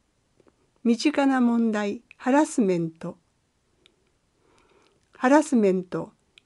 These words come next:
最近よく聞く言葉の一つではありませんか。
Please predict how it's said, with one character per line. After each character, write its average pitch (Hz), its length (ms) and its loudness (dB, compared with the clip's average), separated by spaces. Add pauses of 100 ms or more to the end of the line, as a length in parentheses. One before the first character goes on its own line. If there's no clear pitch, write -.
(100)
最 269 320 -2
近 262 320 2
よ 302 140 4
く 311 100 0
聞 240 180 -4
く 196 220 -4
言 240 260 0
葉 254 120 2
の 247 160 0
一 285 180 -4
つ 247 140 -10
で 214 100 -2
は 190 120 -2
あ 180 40 -2
り 190 100 -6
ま 208 160 -2
せ 214 200 -2
ん 180 80 -2
か。 175 240 -12